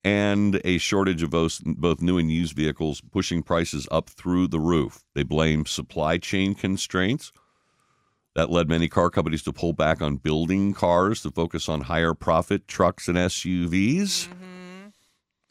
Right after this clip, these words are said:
Speaker 1: And that was before the gas price went through the roof.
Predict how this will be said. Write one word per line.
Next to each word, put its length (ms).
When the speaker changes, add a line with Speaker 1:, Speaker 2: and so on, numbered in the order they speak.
Speaker 1:
And 80
that 80
was 140
before 320
the 100
gas 300
price 340
went 220
through 120
the 80
roof. 240